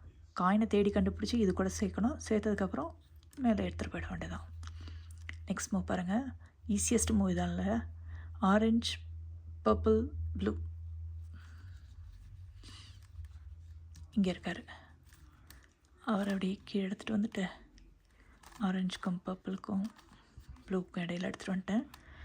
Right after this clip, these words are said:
எடுத்துட்டு வரும்போதே எனக்கு ப்ளூவும் ப்ளூவும் சேர்ந்து வந்திருந்தது. So, லக்கியா அப்படியே டர்ன் பண்ண போறோம். So, இந்த காயினை நம்ம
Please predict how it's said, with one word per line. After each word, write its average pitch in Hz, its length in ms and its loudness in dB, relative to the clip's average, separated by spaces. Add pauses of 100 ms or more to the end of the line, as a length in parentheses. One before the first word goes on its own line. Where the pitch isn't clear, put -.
எடுத்துட்டு - 320 0
வரும்போதே 190 400 4
எனக்கு 185 280 4
ப்ளூவும் 180 260 2
ப்ளூவும் 180 220 2
சேர்ந்து 180 340 -2
வந்திருந்தது. 190 640 0 (420)
So, 233 360 0 (260)
லக்கியா 185 340 -2
அப்படியே 190 720 0 (160)
டர்ன் 180 220 -2
பண்ண 165 240 -8
போறோம். - 320 -6 (880)
So, 208 180 2
இந்த 180 140 2
காயினை 170 280 -4
நம்ம 185 300 2